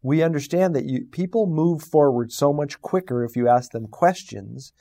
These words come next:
instead of making big, bold, sweeping statements. Ask yourself in your own presentation style, is it mostly questions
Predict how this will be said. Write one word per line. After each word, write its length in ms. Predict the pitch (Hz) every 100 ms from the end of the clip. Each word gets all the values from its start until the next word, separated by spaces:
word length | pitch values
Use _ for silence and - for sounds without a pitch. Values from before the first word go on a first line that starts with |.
| _ _
instead 460 | 139 127 - 131 131
of 140 | 131
making 420 | 120 120 131 123 110
big, 380 | 127 127 120
bold, 380 | 107 110 113 113
sweeping 480 | - 117 113 123 127
statements. 800 | - 156 170 - 95 - - - _ _ _ _ _ _ _ _ _ _
Ask 280 | - 202 -
yourself 440 | 277 - - 175
in 80 | 135
your 180 | 127 147
own 160 | 160 156
presentation 760 | 151 147 139 135 123 123 101
style, 440 | - - - - _ _ _ _ _ _ -
is 120 | 127
it 100 | 139
mostly 420 | 139 175 185 220
questions 760 | 214 170 180 - 214 214 -